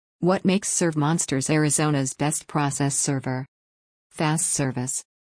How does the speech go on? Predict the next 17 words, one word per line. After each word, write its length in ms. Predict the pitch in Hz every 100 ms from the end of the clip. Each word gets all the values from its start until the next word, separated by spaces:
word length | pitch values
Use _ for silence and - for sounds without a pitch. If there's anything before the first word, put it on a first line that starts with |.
| _ _ _ _
Cases 460 | - 202 202 185 180
submitted 480 | 170 147 143 139 -
to 120 | 151
our 120 | 143
Arizona 640 | 151 143 135 151 143 131 -
offices 540 | 147 147 151 147 135
are 80 | 143
put 180 | - 170
out 200 | 156 143
for 100 | 147
service 540 | - 175 165 131 -
with 100 | 147
a 80 | 147
registered 540 | 151 165 190 - 151
process 480 | - 165 156 - 147
server 340 | - 170 156 151
immediately. 720 | 147 151 139 - 127 123